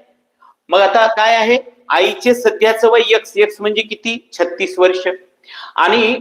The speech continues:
मुलाचे आजचे वय वाय, वाय म्हणजे किती? आठ वर्ष. म्हणून आपल्याला हे असं उत्तर लिहिता येतं. म्हणून या ठिकाणी लिहितो मी, actually खाली लिहायला पाहिजे आपण.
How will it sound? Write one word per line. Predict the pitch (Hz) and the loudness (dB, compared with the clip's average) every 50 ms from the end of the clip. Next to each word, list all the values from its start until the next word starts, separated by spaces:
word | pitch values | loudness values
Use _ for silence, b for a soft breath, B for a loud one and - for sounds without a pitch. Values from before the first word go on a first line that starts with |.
| 254 | -8
मुलाचे | - 165 180 202 220 226 226 226 226 262 | -6 0 2 2 4 4 2 0 0 2
आजचे | 254 208 220 - - 226 | 0 0 0 0 0 2
वय | 220 226 208 | 4 4 4
वाय, | 196 202 208 196 175 - 160 | 4 4 4 2 0 -2 0
वाय | 165 185 196 208 | 0 0 0 0
म्हणजे | 208 214 208 208 214 | -4 -6 -8 -8 -12
किती? | 214 214 _ _ 226 226 - - | -14 -16 _ _ -14 -10 -2 -2
आठ | 165 175 170 170 | -2 0 0 0
वर्ष. | 160 160 156 160 - 175 | -2 -2 -2 -2 -6 -8
म्हणून | 160 156 165 175 208 233 | -6 -6 -4 -4 0 2
आपल्याला | 214 180 175 - - 180 180 175 | 2 2 2 2 0 2 2 2
हे | 170 170 165 | 0 2 0
असं | 165 165 - 160 151 | 0 0 -2 -8 -10
उत्तर | - - - 147 139 | -6 -4 -4 -4 -2
लिहिता | - - 190 - 247 226 | -2 -4 -2 2 2 2
येतं. | 220 214 220 233 226 226 220 226 _ b b b b b _ - | 2 2 0 -2 -2 -2 -4 -8 _ b b b b b _ -4
म्हणून | 151 170 180 202 226 262 285 294 285 - - - _ _ _ _ _ _ _ _ _ _ _ _ _ _ _ _ _ _ _ _ _ _ _ _ _ _ _ _ | -4 -2 0 0 0 0 0 -2 -4 -6 -16 -20 _ _ _ _ _ _ _ _ _ _ _ _ _ _ _ _ _ _ _ _ _ _ _ _ _ _ _ _
या | 180 185 | -2 -2
ठिकाणी | 185 190 190 185 202 196 202 | 0 0 -2 -2 -2 -2 -2
लिहितो | 190 190 190 190 _ 190 180 | -4 -6 -8 -4 _ -4 -4
मी, | 208 247 277 - _ _ _ - | -4 -6 -8 -10 _ _ _ -4
actually | 170 190 196 - 202 196 196 - | -4 -4 -2 -4 -4 -4 -4 -4
खाली | 180 190 202 196 | -4 -4 -4 -2
लिहायला | 190 196 202 202 202 | 0 0 2 2 2
पाहिजे | 196 - 196 190 190 214 240 240 - - - | 2 2 0 0 0 -2 -2 -2 -4 -6 -6
आपण. | - - - 185 165 | -6 -2 0 0 0